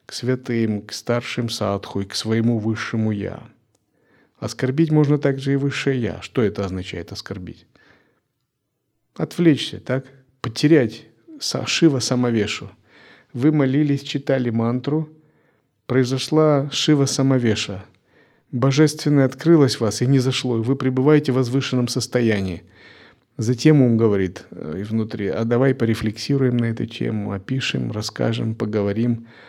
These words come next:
А затем еще тело говорит: «Э, давай все-таки с-, займемся привычными желаниями». Эго говорит: «Давай, конечно, займемся». И вот это возвышенное состояние, оно начинает теряться, и вместо этого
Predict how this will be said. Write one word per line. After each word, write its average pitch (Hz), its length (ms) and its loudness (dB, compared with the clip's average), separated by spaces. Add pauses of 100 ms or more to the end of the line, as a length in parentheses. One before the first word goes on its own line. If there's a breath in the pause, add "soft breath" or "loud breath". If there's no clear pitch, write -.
(280 loud breath)
А 113 200 -2
затем 113 380 2
еще 123 240 0
тело 117 360 2
говорит: 95 480 -2
«Э, - 300 -12
давай 147 440 0
все-таки 113 460 -6
с-, - 180 -6
займемся 107 840 -4 (220)
привычными 107 800 0
желаниями». 120 840 -2 (160)
Эго 120 340 -2
говорит: 101 520 -4 (360)
«Давай, 117 460 -2
конечно, 113 460 -2
займемся». 95 640 -6 (720 loud breath)
И 117 80 -6
вот 113 180 0
это 117 160 -2
возвышенное 131 680 2
состояние, 131 760 -2
оно 110 300 -4
начинает 117 560 -4
теряться, 131 560 0
и 117 40 -4
вместо 120 360 0
этого 131 520 -2